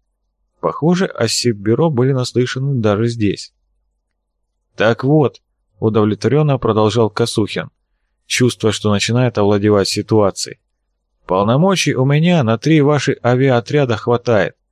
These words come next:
а посему объявляю себя комиссаром Челкеля. Возражения есть?» Возражений не последовало.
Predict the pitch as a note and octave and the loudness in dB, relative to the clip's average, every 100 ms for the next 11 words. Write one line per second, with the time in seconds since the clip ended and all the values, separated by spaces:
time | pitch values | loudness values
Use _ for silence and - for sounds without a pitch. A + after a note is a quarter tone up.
0 | _ _ _ _ - G#2+ G#2+ G2+ C3+ E3 | _ _ _ _ -4 -2 0 0 2 2
1 | E3+ G#2+ G2+ A2 A#2+ D3+ C3+ - A#2 A#2 | 2 0 2 2 2 2 0 0 0 0
2 | - A2 A2 - C3+ B2+ A2+ B2 A#2+ C3 | 0 -2 -2 0 0 0 0 0 0 0
3 | A#2+ G2 - _ _ _ _ _ - E2+ | 0 0 -4 _ _ _ _ _ -6 -2
4 | F#2+ A#2 B2 D3+ D3 G#2+ G2 C3+ E3 - | 2 2 2 2 0 0 0 2 0 -2
5 | - _ _ _ _ _ _ _ _ _ | -10 _ _ _ _ _ _ _ _ _
6 | _ _ _ _ _ _ _ _ _ _ | _ _ _ _ _ _ _ _ _ _
7 | _ _ _ _ A2 A#2 A2 G#2 G#2 F3 | _ _ _ _ -2 0 2 2 2 2
8 | F#3 F3+ B2 C#3 D3+ G#2 F#2+ F2+ - | 2 0 0 -2 -2 0 0 0 -4